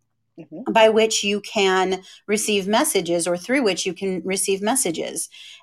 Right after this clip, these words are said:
Speaker 2: And when your spiritual bank looks like someone else's spiritual bank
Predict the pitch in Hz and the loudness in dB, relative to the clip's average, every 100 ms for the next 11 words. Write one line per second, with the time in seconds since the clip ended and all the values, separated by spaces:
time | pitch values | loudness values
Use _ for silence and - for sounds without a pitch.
0 | - 233 226 220 208 226 214 196 226 254 | 2 4 4 2 4 4 4 0 2 4
1 | 294 - - 220 208 - 196 185 190 202 | 2 0 2 2 2 0 -2 0 0 0
2 | 233 196 190 196 196 - 202 185 185 233 | -2 -4 -2 -2 0 -2 0 0 0 0
3 | 208 190 - 185 175 185 175 165 180 185 | 0 -4 -2 -4 -4 -2 -2 0 0 -2